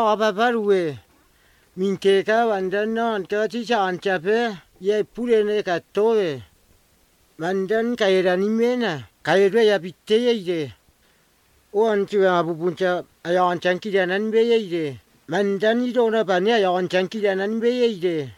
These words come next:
Mandan ka wa kanya kanya chape. Anu ta na run chape ide. We ka ya aru pipe ka matapu ida rowe. We ka ida oro una wa.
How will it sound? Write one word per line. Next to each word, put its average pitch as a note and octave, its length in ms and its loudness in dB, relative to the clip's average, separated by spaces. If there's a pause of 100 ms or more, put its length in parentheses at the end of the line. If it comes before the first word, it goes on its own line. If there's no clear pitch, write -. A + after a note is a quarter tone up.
(180)
Mandan G3+ 580 0
ka A#3+ 120 2
wa G#3 220 4
kanya F#3+ 400 0
kanya A3+ 460 -2
chape. A3+ 580 -2 (240)
Anu F3 260 -4
ta G3 280 0
na F#3 100 0
run F#3+ 180 -6
chape A3 380 0
ide. D#3+ 340 -4 (680)
We F3 180 0
ka F3+ 100 -2
ya G3+ 260 2
aru F#3+ 120 0
pipe F3+ 340 -6
ka F#3 100 -2 (120)
matapu F#3 500 -4
ida G3 220 0
rowe. F3 480 0 (500)
We F#3+ 280 4
ka F3+ 100 -2
ida G3+ 220 0
oro G3 240 0
una G3+ 360 -4
wa. G3+ 300 -2